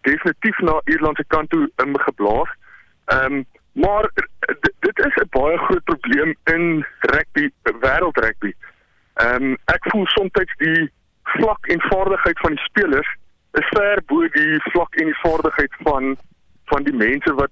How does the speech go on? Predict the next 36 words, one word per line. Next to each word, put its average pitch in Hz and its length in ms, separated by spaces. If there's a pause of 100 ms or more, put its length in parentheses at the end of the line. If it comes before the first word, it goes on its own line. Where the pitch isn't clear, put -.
die, 135 280 (120)
die 135 100
besluite 139 440
neem. 110 220
En, 131 200 (280)
en 139 140
dit 165 200
is - 80
echt, - 300
dit - 200
is - 140
iets - 140
wat 180 160 (140)
wêreld 147 320
rugby 147 420 (180)
baie, 143 280
baie 123 280
aandag 127 400
aan 127 180
moet 120 120
skenk. 110 320 (460)
Ek - 180
dink 160 220
Rassie 151 400
Erasmus 147 460
word 139 280 (220)
uitgekry 156 560
as 135 180
iemand 160 280
wat 139 180 (640)
'n 117 80
slegte 175 340
verloder 156 580
is 147 100
omdat 151 300
hy 143 240